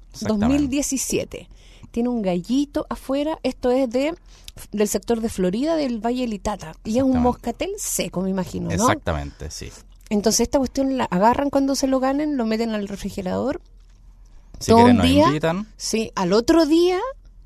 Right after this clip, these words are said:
Speaker 2: nosotros llegamos, <laughs> ustedes abren la, la botella y podemos tomar, para que se lo tomen fresquito, para el día de, así como día sábado, día domingo, previo al almuerzo,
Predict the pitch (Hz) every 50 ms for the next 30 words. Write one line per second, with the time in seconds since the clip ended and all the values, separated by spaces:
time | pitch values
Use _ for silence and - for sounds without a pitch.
0 | - - - 214 208 233 233 202 214 214 208 214 240 240 302 311 311 277 311 349
1 | 480 - - - 277 247 - - - - - 214 - - - - - - - 220
2 | - - 247 247 247 247 240 220 - 233 240 254 247 247 233 226 226 220 214 208
3 | 202 208 202 185 - - - - - - - 196 190 190 196 190 190 240 285 311
4 | 320 339 269 254 247 233 233 226 - - 190 165 151 156 165 - 185 180 196 180
5 | - 214 196 185 180 - 254 277 285 302 302 302 294 - - - - 220 185 -
6 | - - - - 294 311 311 - - 320 320 320 285 - 233 220 220 226 214 208
7 | 208 233 247 240 220 - - - - - - 50 - - - - - - - -
8 | - 202 - - 208 214 220 214 202 196 202 185 180 - - - 214 226 233 226
9 | 220 202 202 202 202 196 190 180 185 196 214 226 226 220 220 214 - 214 208 208
10 | 208 202 208 175 170 165 156 165 185 220 254 247 - - - - 302